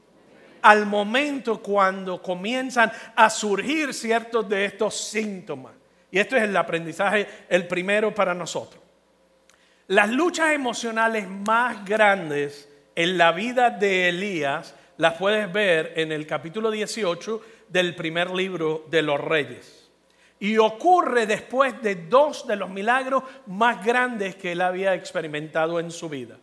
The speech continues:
En una ocasión, Elías enfrenta solito y sin ayuda ochocientos cincuenta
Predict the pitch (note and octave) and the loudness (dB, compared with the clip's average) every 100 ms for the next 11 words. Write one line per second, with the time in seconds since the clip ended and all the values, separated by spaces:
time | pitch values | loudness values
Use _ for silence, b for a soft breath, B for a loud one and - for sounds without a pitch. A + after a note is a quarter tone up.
0 | _ b b b F#3 G#3 D4 E4 D#4 C#4+ | _ b b b -2 0 2 2 4 0
1 | - G#3 D#3 G#3+ - b b - E3+ F#3 | 0 -2 -2 -6 -18 b b -2 0 2
2 | B3 D#4 D4+ - A3+ G#3+ G3 A#3 B3 B3 | 0 0 0 -4 -6 -4 -4 -4 -2 -2
3 | A#3 - G#3 G#3 C#4 E4 F4+ D#4+ - A#3+ | -4 -4 -2 0 0 0 -2 -4 -4 -4
4 | A3+ G#3+ G#3+ G#3+ C4 - - - A3+ A3 | -2 0 2 4 4 2 -2 2 2 0
5 | G3+ - B3 C4 C4 C4 A#3 G3 G3 C4 | -6 -4 -2 -2 -2 -4 -4 -8 -4 0
6 | D#4 D#4 D#4 D#4 | 0 0 -2 -2